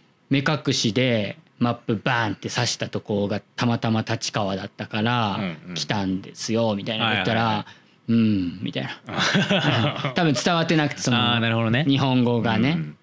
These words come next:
Speaker 2: うん。
Speaker 1: うん。「何言ってんだこいつ」みたいな。
Speaker 2: <laughs>
Speaker 1: マップをバーン、「なんだこいつ」みたいになったんだけど。
Speaker 2: はい、はい、はい、はい、はい。
Speaker 1: で、「うん」みたいになってて、
Speaker 2: うん。
Speaker 1: まあ、いいやと思って。
Speaker 2: うん。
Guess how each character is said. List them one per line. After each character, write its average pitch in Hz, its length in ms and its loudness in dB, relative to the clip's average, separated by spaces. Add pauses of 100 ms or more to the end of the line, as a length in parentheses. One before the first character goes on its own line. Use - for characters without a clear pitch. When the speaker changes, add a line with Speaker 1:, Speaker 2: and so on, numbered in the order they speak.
Speaker 2:
う 120 100 2
ん。 - 20 4
Speaker 1:
う - 20 4
ん。 95 260 0 (320)
「何 147 200 4
言 117 80 2
っ - 20 -14
て 151 120 2
ん 135 40 4
だ - 100 2
こ 117 160 2
い 107 80 2
つ」 - 140 -6
み - 40 2
た 123 220 2
い - 40 4
な。 104 500 0
Speaker 2:
<laughs> - 40 -4
Speaker 1:
マ 131 160 4
ッ 131 60 -2 (140)
プ 131 140 4
を 123 220 2 (240)
バ 110 280 2
ー - 20 -2
ン、 87 140 -8 (240)
「な 117 120 2
ん 104 100 2
だ 101 120 0
こ 110 140 -2
い 104 40 -4
つ」 117 140 0
み 110 80 4
た 120 60 2
い - 40 4
に - 40 6
な 139 60 4
っ 135 40 -6
た 107 80 2
ん 92 80 2
だ - 0 -
け 107 60 0
ど。 110 40 2
Speaker 2:
は 95 60 0
い、 - 20 -2
は 85 140 -2
い、 76 60 -6
は - 40 -12
い、 - 20 -12
は 85 100 -4
い、 - 120 -10
は 160 80 -12
い。 131 60 -16 (140)
Speaker 1:
で、 131 220 0 (120)
「う 131 80 4
ん」 113 240 4
み 92 40 0
た 107 80 0
い 104 40 2
に 107 40 2
な 113 60 2
っ 104 40 -2
て - 100 -20
て、 113 340 -4
Speaker 2:
う - 40 -8
ん。 78 100 -6 (100)
Speaker 1:
ま 151 80 2
あ、 151 40 4
い 151 120 4
い 147 40 4
や - 100 -2
と - 160 -14
思 - 80 -14
っ - 100 -20
て。 - 260 -8
Speaker 2:
う 107 40 -4
ん。 87 240 -2